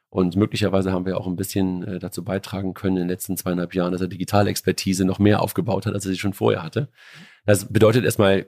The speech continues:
gar nichts für uns, außer dass wir natürlich einen Menschen, den ich total schätze und auch inhaltlich, ähm, erstmal direkt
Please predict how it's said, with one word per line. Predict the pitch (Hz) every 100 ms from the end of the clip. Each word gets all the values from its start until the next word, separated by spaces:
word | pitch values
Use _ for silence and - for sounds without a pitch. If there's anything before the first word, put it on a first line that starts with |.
| -
gar | -
nichts | 202 -
für | -
uns, | - -
außer | 104 101
dass | 92
wir | 98
natürlich | 95 92 98 95 90
einen | 92 92 90 _ _ _ _ _
Menschen, | 98 98 120 - 117 110 107 107 -
den | 104
ich | 98
total | 104 101 98
schätze | 104 - 107 101
und | - 95
auch | 95
inhaltlich, | 104 101 98 98 - -
ähm, | 95 92
erstmal | 92 - 92
direkt | 85 98 101 -